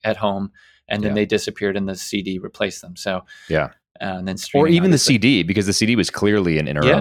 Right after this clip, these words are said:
Speaker 1: Yeah.
Speaker 2: solution as
Speaker 1: Yeah,
Speaker 2: well. I mean,
Speaker 1: yeah, yeah.
Speaker 2: who has a C D now, right? Everything's just digital. Um,
Speaker 1: Well,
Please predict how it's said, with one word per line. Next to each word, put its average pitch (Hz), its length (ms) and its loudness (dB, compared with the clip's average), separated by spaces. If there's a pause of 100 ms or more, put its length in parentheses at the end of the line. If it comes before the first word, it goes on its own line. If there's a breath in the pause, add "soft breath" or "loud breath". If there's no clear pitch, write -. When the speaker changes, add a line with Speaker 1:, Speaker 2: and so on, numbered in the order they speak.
Speaker 1:
Yeah. 69 80 -12
Speaker 2:
solution 76 460 0
as 71 120 -6
Speaker 1:
Yeah, 117 160 2
Speaker 2:
well. - 100 -6
I - 80 -10
mean, - 160 -4
Speaker 1:
yeah, 139 140 -4
yeah. 123 80 -8
Speaker 2:
who 92 100 2
has 80 220 0
a 76 40 -4
C 78 160 -4
D 73 140 -2
now, 67 320 -4
right? 67 220 -4
Everything's 71 360 -6
just 67 140 -14
digital. - 380 -8 (680 soft breath)
Um, 82 120 0
Speaker 1:
Well, 107 360 0